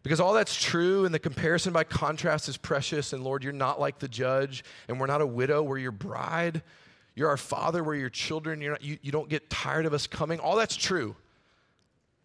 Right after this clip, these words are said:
But where does Jesus get off in the next verse as he's teaching about the parable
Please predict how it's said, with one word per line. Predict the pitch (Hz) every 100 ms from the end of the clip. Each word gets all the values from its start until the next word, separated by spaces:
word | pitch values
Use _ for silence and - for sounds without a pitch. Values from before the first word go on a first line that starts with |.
| _ _ _ _ _ _ _ _ _ _ _ _ _ - -
But | 127
where | 127 185
does | 254 208
Jesus | - 143 156 131 120
get | - 127
off | 117 113 101 -
in | 120 113
the |
next | 107 113 120 -
verse | 117 110 -
as | 110 -
he's | 107 -
teaching | - - 190 - 139
about | 110 101 104
the | -
parable | - 95 90 101 101